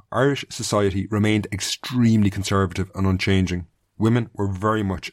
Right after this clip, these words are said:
second-class citizens. Only three of the one hundred and forty-four members of Parliament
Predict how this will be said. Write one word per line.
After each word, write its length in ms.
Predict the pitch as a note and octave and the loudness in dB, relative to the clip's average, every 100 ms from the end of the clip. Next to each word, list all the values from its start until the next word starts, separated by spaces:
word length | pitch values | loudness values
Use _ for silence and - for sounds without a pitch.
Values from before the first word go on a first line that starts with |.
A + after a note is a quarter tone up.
| - | -14
second-class 800 | - F#2+ F#2+ F#2 - F2+ E2+ - | -6 -4 -4 -6 -2 -2 -4 -12
citizens. 640 | - G#2+ G2 G2 G2 F2+ - _ _ _ | -6 -2 0 2 0 0 -10 _ _ _
Only 220 | A#2 G#2+ | 2 2
three 400 | G2 - A#2 G#2+ - | 0 0 0 0 -2
of 100 | G2+ | -4
the 80 | G2+ | -2
one 220 | G2 A2+ | -2 -2
hundred 240 | F#2 G2+ G2+ | -2 -4 -8
and 100 | F#2 | -8
forty-four 600 | - G2+ G2+ - G#2 G2 | -2 -2 -4 -4 -2 0
members 400 | G#2 G2 F#2 - | 0 -2 -4 -8
of 80 | - | -6
Parliament 500 | G2+ A#2 G#2 F2 | -2 0 -2 -8